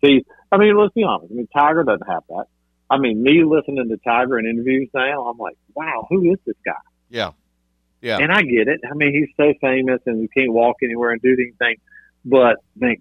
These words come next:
Speaker 1: gosh, he is so much better now in interviews than he was, obviously, you know, uh, when he wasn't hurt and winning all the time. And,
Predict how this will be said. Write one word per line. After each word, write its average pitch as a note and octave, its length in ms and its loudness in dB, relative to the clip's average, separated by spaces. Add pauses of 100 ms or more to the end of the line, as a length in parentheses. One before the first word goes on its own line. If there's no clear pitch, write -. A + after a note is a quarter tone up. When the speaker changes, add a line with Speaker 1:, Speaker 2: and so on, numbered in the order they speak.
Speaker 1:
gosh, D3 340 0
he C3+ 160 4
is A#2 140 4 (180)
so C#3+ 180 4
much C3+ 260 -2
better A2 460 0
now G2+ 640 -4 (140)
in A#2 140 -4
interviews A#2+ 520 0
than A2 120 -2
he G#2 80 -4
was, G#2 440 0
obviously, G#2+ 600 -2 (180)
you G#2+ 100 -12
know, F#2+ 200 -12 (460)
uh, F2+ 420 0 (100)
when G#2 400 -4
he G2 80 4
wasn't G2+ 260 2
hurt G#2 380 2
and F2 180 -6
winning G#2 300 0
all G2 180 0
the G2+ 100 -2
time. G#2 440 0
And, F#2 160 -8